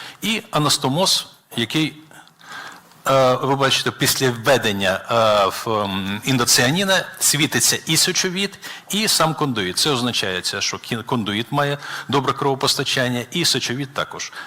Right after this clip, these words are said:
Такий анастомоз буде працювати, тут не буде структури. Далі. Часто буває так, що коли ми підтягуємо, е, в резервуар, буває, не вистачає, е,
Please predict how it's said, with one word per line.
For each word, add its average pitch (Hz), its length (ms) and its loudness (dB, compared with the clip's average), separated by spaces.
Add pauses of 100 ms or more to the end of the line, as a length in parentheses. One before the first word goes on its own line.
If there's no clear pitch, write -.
Такий - 260 0
анастомоз 127 460 0
буде 107 200 -4
працювати, 117 560 -2
тут - 300 -6
не 104 120 -2
буде 117 380 -2 (440)
структури. 90 560 -6 (680)
Далі. 98 340 2 (760)
Часто 170 320 2
буває 156 380 4
так, 156 200 0
що - 160 0
коли 143 240 0
ми 143 120 2
підтягуємо, 113 920 0
е, 117 40 -2 (480)
в 107 100 2
резервуар, 120 760 2 (180)
буває, 123 580 2
не 120 100 0
вистачає, 143 720 2 (160)
е, 110 580 2